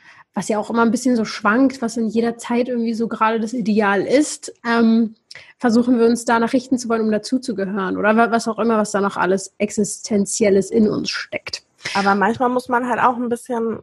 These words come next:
Speaker 2: gucken, okay, wo kann ich mir Inspiration oder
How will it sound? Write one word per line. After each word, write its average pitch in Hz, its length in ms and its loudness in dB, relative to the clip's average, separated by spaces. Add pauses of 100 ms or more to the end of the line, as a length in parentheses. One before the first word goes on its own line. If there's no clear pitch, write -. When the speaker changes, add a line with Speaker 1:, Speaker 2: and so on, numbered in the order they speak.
Speaker 2:
gucken, 254 520 -4
okay, 233 400 -2
wo 214 80 -8
kann 226 260 -4
ich 233 140 -4
mir 220 300 -2 (480)
Inspiration 240 1120 0
oder 196 320 -2